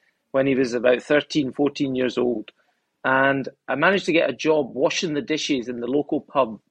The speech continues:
where, near my parents' house, which was called the Lomond Country Inn, which is, uh, on Loch Leven near Kinneswood. And I started washing the dishes, and I did it with, uh,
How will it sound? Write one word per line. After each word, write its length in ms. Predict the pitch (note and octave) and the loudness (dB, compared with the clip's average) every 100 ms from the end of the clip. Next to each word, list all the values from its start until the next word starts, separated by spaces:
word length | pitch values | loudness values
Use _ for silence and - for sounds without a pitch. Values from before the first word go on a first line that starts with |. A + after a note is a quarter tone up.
| _ | _
where, 360 | - A#2+ A#2+ A#2 | -2 0 0 -2
near 220 | - C#3 | -4 -2
my 100 | B2+ | -2
parents' 340 | - D3 D3+ B2+ | 0 2 0 -2
house, 220 | G#2+ - | -4 -4
which 140 | A#2 | -8
was 100 | B2 | -6
called 200 | - C#3+ | 0 0
the 60 | B2+ | 2
Lomond 400 | C3+ D#3+ E3+ D3+ | 2 4 4 2
Country 340 | E3 C3+ D3 | 0 0 0
Inn, 160 | D#3 A#2 | 0 -2
which 160 | A#2 | -10
is, 160 | B2 A2+ | -8 -4
uh, 180 | A#2+ A#2 _ _ _ _ | -4 -4 _ _ _ _
on 160 | - C#3+ | -2 2
Loch 300 | D3 D#3 F3 | 4 4 2
Leven 400 | E3+ F#3 C#3 B2 | 0 0 -2 -6
near 160 | D3 | -8
Kinneswood. 580 | C#3+ D3 D3 D3 C3 - _ _ _ _ _ _ | -6 -6 -6 -6 -10 -14 _ _ _ _ _ _
And 500 | - C#3 D3 D3 D3 - _ _ _ _ _ _ | -6 -2 0 0 -4 -8 _ _ _ _ _ _
I 520 | C#3 D#3 D#3 D#3 D#3 | 0 2 4 2 0
started 400 | D3 - A#3 G3+ | -2 4 4 4
washing 300 | F3+ E3+ D#3+ | 0 -4 -6
the 80 | C3+ | -8
dishes, 600 | B2 G3+ G3 A3 G#3 G3+ - - | 0 0 0 0 0 -2 -10 -10
and 240 | C#3 C#3 | -8 -4
I 120 | C#3 | -4
did 260 | C3 E3 E3+ | -4 -4 -2
it 240 | E3+ E3 - | -4 -6 -8
with, 260 | C3 A#2 | -10 -6
uh, 260 | A#2+ A#2 A2 | -6 -6 -8